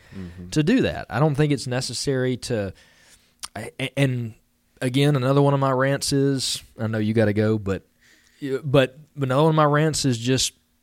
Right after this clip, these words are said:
Speaker 2: we've completely lost the art and idea of Sabbath and resting, and we're rushing place to place to place to place, and
Speaker 1: Mm-hmm.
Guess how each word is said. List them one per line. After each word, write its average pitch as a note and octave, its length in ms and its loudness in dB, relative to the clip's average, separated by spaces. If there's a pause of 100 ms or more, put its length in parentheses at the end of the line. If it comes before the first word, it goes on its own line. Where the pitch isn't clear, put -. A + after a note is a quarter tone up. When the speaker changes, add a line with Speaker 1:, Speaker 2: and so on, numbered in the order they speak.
(420)
Speaker 2:
we've C#3 300 0
completely C#3+ 500 0
lost A2+ 560 -2 (340)
the F#2+ 520 -8 (240)
art G#2+ 260 -4
and G2 140 -10
idea F#2 400 -8
of E2+ 500 -12 (220)
Sabbath A2+ 720 -4
and F#2 180 -10
resting, G#2 640 -8 (220)
and E2+ 560 -8 (760)
we're A2 340 -4
rushing A#2 680 -2 (380)
place C3+ 220 0
to A#2 80 -10
place A2+ 240 -4
to - 100 -12
place A#2+ 260 -4
to - 100 -12
place, G2+ 520 -6
and F2+ 300 -10
Speaker 1:
Mm-hmm. F2 180 -14